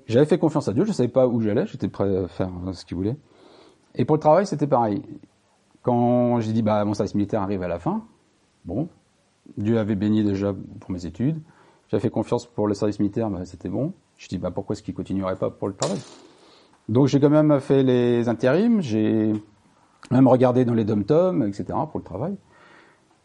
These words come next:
Et en fait, à la fin de, avant la fin de, de mon service militaire, j'ai mon prof qui m'appelle, donc le prof, euh, où j'étais un an avant, euh,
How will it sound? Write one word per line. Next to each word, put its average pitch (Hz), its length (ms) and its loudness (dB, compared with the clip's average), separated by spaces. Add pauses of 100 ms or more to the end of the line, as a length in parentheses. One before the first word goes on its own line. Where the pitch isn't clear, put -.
(260)
Et 110 100 0
en 123 80 4
fait, - 160 2
à 135 80 2
la 143 100 6
fin 185 180 0
de, 143 280 4
avant 139 340 2 (160)
la 110 120 -2
fin 127 140 -2
de, 110 320 0
de 107 100 -2
mon 113 100 2
service 113 240 -4
militaire, 135 420 2
j'ai 113 200 -2
mon 110 180 0
prof - 360 -4 (640)
qui 101 60 -6
m'appelle, 135 500 -2
donc 101 180 -6
le 92 60 -8
prof, - 320 -6
euh, 101 120 -6 (240)
où 104 100 -6
j'étais 101 400 -4 (260)
un 113 140 2
an 120 120 2
avant, 117 400 0
euh, 101 40 -4